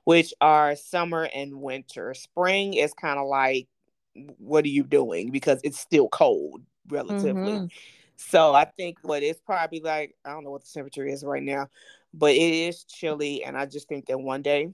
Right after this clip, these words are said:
Speaker 1: we're just gonna just wake up and it's gonna be, like, ninety-five.
Speaker 2: You know, today I thought it was gonna rain. I thought it was gonna snow. I didn't know what to think, really. <laughs>
Speaker 1: Mm-hmm.
Speaker 2: There were people with, like, their winter coats on,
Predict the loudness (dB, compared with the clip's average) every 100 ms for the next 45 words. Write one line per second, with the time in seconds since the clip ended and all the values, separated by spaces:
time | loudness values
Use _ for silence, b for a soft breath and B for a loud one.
0 | _ -14 -12 -8 -4 -4 -4 -4 -2 -2
1 | -4 -4 -6 -6 -4 0 0 0 -4 -6
2 | -2 -2 -2 -8 -12 _ _ _ _ _
3 | _ _ _ _ _ _ _ _ _ _
4 | -20 B B B B 4 6 8 8 6
5 | 6 6 8 8 6 6 6 8 8 8
6 | 4 0 B B _ _ 4 6 6 6
7 | 4 4 2 2 2 0 0 -2 2 2
8 | 0 -4 -10 -10 -8 -4 -2 0 0 0
9 | 0 -4 -8 _ _ _ _ -8 -4 -4
10 | -2 -2 -2 -6 -8 -8 -8 -4 -2 2
11 | 0 0 -16 -2 6 6 6 4 4 2
12 | 2 0 -2 -2 -2 -2 -2 -4 -4 -2
13 | -2 -2 -6 -6 -6 -4 -6 -4 -4 -4
14 | -6 -8 -6 -6 -6 -6 -8